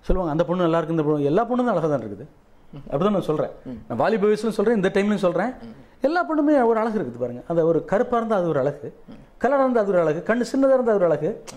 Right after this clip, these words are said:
Speaker 1: சிரிச்ச அழகு, அழுத அழகு, எல்லாமே ஒரு அழகா தான் இருக்கு. ரொம்ப ரேரா தான் சிலவங்க கொஞ்சம் அழகு இல்லாம இருப்பாங்க. அது ஒரு ஊனம் மாதிரி இருக்கிறது பாருங்க. ஒரு ஊனம்ன்றோம்ல,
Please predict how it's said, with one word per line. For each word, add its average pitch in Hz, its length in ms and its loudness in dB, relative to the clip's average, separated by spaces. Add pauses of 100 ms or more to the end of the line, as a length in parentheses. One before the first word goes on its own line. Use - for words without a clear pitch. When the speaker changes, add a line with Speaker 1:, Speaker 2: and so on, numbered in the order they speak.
(240)
Speaker 1:
சிரிச்ச 269 220 0
அழகு, 208 280 2
அழுத 220 260 2
அழகு, 180 240 0
எல்லாமே 294 260 2
ஒரு 226 120 2
அழகா 214 160 0
தான் 202 160 0
இருக்கு. - 300 -12 (200)
ரொம்ப 320 360 0
ரேரா 220 260 0
தான் 214 120 0
சிலவங்க 180 320 0
கொஞ்சம் 170 600 -4 (140)
அழகு 175 320 -2
இல்லாம 165 280 0
இருப்பாங்க. 143 200 -4
அது 170 160 0
ஒரு 156 380 0 (140)
ஊனம் 233 280 0
மாதிரி 208 220 2
இருக்கிறது 165 320 0
பாருங்க. 127 320 -2
ஒரு 175 120 2
ஊனம்ன்றோம்ல, 185 520 0